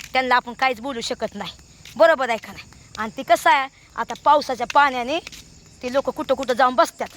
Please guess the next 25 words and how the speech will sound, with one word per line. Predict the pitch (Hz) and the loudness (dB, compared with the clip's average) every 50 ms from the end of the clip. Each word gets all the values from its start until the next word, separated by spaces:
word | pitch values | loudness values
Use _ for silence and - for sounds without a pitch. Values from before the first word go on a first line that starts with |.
| - - _ _ _ _ _ - - - | -20 -20 _ _ _ _ _ -20 -10 -8
आता | 233 - - 233 | -6 -6 -6 0
पाऊस | - 302 302 302 285 226 | 4 4 6 6 4 2
बंद | 214 269 277 262 | 0 0 0 0
पडलाय, | - - 285 262 254 262 277 294 277 - - - - - - | 2 0 0 0 2 0 0 0 -2 -6 -16 -20 -20 -10 -8
तर | 220 208 | -4 0
रस्त्याने | 269 320 294 - - 277 262 269 | 0 0 0 0 -2 -2 -2 0
आहे | 226 269 285 | 0 0 0
ना, | 269 262 277 294 - - - - - - | 2 2 0 0 -2 -6 -16 -20 -12 -4
ते | - 233 | -4 -2
बाहेर | 208 254 285 302 302 285 | 0 2 2 2 2 2
येतात | 277 262 - 240 | -2 -4 -4 -8
बाहेर. | 196 202 - 247 247 226 175 156 - - - - - - - - - - - - - - - | -8 -6 -4 -4 -4 -4 -6 -10 -16 -20 -20 -20 -20 -20 -20 -20 -20 -20 -20 -20 -20 -16 -14
तर | 208 - - | -12 -4 -2
कधी | 262 240 240 - | 0 0 0 0
कधी | 240 220 | 0 -4
पाय | 196 - 285 269 247 | 0 2 2 2 2
बी | 220 220 226 | 0 -6 -8
पडल्यावर | - - 262 240 226 214 208 208 214 | -2 -2 -2 -2 0 -4 -4 -4 -4
मला | 202 208 202 196 | -2 -2 -2 -2
भ्या | 185 165 - 226 | -4 -2 -2 0
वाटतं, | 220 220 220 - - 202 | 2 0 0 -2 -6 -4
म्हणून | 202 214 226 240 233 226 | -4 -2 -2 -2 -4 -2
मी | 233 | -2
आहे | 254 220 254 254 | 0 0 0 0
ना | 233 233 | 0 -2